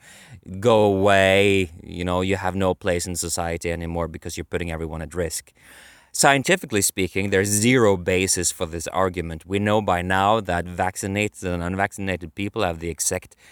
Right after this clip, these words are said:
same viral load. They're as, uh, contagious, and it's as, as likely to contract the virus. And so the only thing is really a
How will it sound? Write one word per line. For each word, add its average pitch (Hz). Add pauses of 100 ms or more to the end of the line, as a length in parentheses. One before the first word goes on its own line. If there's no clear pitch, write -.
(120)
same 92 (300)
viral 90
load. 123 (280)
They're 92 (260)
as, 120
uh, 90
contagious, 131 (340)
and 104
it's - (160)
as, -
as - (240)
likely 107 (100)
to -
contract 98
the 92
virus. 107
And 101
so 123
the 117
only 175
thing 113
is 110
really 110
a 90